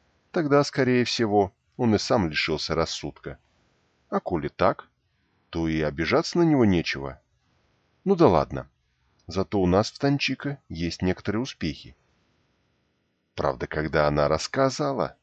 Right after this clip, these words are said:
что удалось узнать, выяснилось,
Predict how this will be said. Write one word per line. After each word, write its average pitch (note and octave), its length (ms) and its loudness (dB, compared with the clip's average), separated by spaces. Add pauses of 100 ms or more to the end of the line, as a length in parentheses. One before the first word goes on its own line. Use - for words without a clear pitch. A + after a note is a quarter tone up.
что - 280 -6
удалось D#2 480 -4
узнать, F2 480 -6 (480)
выяснилось, B2+ 840 -2